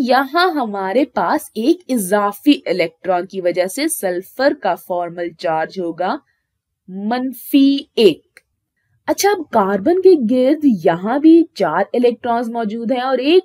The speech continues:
न्यूट्रल कार्बन के पास भी चार वैलेंस इलेक्ट्रॉन्स होते हैं, तो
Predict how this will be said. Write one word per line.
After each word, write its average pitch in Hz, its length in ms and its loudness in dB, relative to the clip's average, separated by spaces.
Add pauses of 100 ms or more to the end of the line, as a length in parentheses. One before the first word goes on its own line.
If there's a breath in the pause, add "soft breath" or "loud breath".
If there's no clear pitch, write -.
न्यूट्रल 233 760 2
कार्बन 196 440 0
के 190 140 -2
पास 147 320 -10
भी 160 180 -8
चार 254 340 4
वैलेंस 269 340 -4
इलेक्ट्रॉन्स 247 540 -2
होते 233 240 -2
हैं, 220 180 -6
तो - 200 -10